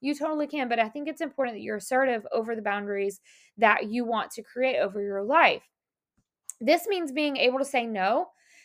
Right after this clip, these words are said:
to things that you don't have time for or that don't align with your priorities. <clears throat> It's easy for you to say no to something when you're busy, right?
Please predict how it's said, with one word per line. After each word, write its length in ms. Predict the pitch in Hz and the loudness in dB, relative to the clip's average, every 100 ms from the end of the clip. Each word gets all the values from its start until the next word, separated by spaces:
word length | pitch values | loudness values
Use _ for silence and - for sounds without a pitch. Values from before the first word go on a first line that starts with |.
| _ | _
to 120 | 302 | 0
things 340 | 294 269 285 262 | 2 0 0 0
that 120 | 269 | 0
you 200 | 226 240 | 0 -6
don't 360 | 196 220 220 220 | -2 0 0 -4
have 300 | 220 196 190 | -2 -2 -4
time 340 | - 190 190 | -6 -6 -6
for 320 | 185 - - _ _ - | -10 -10 -10 _ _ 4
or 440 | 320 349 247 220 | 8 10 10 6
that 180 | 220 202 | 2 0
don't 260 | 233 240 - | 2 2 0
align 480 | 226 208 196 202 | -2 0 -2 -4
with 240 | 196 190 - | -8 -12 -12
your 120 | 202 | -16
priorities. 720 | 190 202 220 269 208 - - _ - | -14 -4 2 4 4 -2 -14 _ -12
<clears throat> 760 | 311 285 214 - _ - - _ | -6 -4 -6 -12 _ -20 -20 _
It's 200 | 330 - | 0 2
easy 320 | 285 311 349 | 0 2 4
for 140 | 392 339 | 4 4
you 140 | 294 | 4
to 60 | 277 | 2
say 240 | 285 247 | 2 0
no 220 | 226 196 | 0 0
to 60 | 220 | 0
something 360 | 254 240 254 220 | 0 -4 -4 -6
when 120 | 196 | -6
you're 140 | 185 | -6
busy, 400 | 170 170 - - _ - | -4 -6 -8 -20 _ -4
right? 300 | 185 208 | 0 0